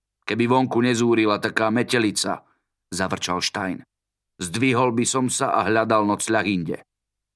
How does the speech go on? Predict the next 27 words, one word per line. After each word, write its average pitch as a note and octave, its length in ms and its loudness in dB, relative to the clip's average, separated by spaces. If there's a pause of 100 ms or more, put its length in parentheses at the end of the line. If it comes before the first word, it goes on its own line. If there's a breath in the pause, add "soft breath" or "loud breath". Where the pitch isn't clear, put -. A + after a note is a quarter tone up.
(160)
No B2 160 0
už - 160 0
sa G#2+ 80 -2
bez A2 240 0
tak G#2 160 -2
zotmelo G2+ 560 0
a F2+ 160 0
rokycanské G#2+ 720 -2
brány G#2 400 2
budú F#2+ 240 -2
zamknuté." F2+ 640 -4 (960)
"Navrhujem C#3+ 560 2
zaťať C3+ 320 -2
zuby. F#2+ 320 -6 (320)
Jednu C#3+ 400 0
noc C#3 320 0
pod A#2 160 -2
luteránskou B2 720 0
strechou, A2+ 560 -2
hádam, G#2 320 0
prežijeme." E2+ 640 -4 (1400)
Jačmenné E3 800 2
pivo D#3 240 0
malo C#3 240 0
farbu B2 480 -2
lesného B2 400 -2
medu, A2 320 -4